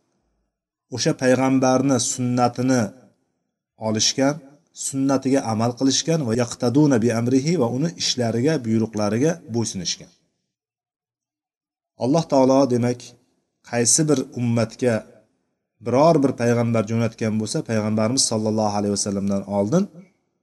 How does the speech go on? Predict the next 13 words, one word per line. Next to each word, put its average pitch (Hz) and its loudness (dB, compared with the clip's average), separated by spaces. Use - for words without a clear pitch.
har 170 2
biriga, 127 4
demak, 123 -6
yonda 107 -2
yuradigan 107 0
sahobalar, 107 0
unga 120 -2
yordam 127 4
beradigan 107 0
havoriylar 107 2
bo'lgan. 107 -4
Ularni 139 4
sifatlari 139 2